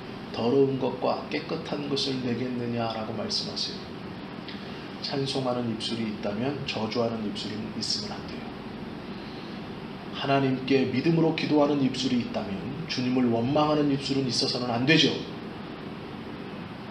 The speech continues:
그렇게 살아야죠. 주님을 따르는 삶은 어렵습니다. 고난이 있어요. 그러나 꼭 기억하십시오. 하나님은 당신의 종들을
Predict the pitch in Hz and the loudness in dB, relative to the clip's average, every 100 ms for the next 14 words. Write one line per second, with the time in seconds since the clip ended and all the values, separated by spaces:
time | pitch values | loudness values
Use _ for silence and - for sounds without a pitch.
0 | - - 107 113 - 113 113 98 - - | -8 -6 -2 2 2 2 0 0 -4 -6
1 | - - - - - - - - - - | -8 -10 -10 -10 -10 -10 -10 -6 -6 -4
2 | - - - - 127 151 170 175 156 156 | -4 -4 -2 0 4 6 8 10 8 8
3 | 156 - 143 135 131 123 113 117 117 113 | 4 6 6 6 4 2 0 0 2 0
4 | 104 98 78 - - 90 117 147 160 180 | 0 -2 -2 -4 -6 -4 0 2 2 2
5 | 139 - 120 113 107 101 - - 107 107 | 4 4 2 0 -2 -4 -4 -2 0 0
6 | 104 - - - 117 120 - 120 107 - | 0 -4 -4 0 2 2 0 -2 -2 -4
7 | - - - - - - - - - - | -6 -6 -6 -6 -8 -8 -8 -8 -8 -6
8 | 117 113 107 104 101 110 110 120 117 117 | -2 -2 0 -2 -2 -2 -2 -2 -2 -2
9 | 113 110 110 131 214 | -4 -2 -2 0 -2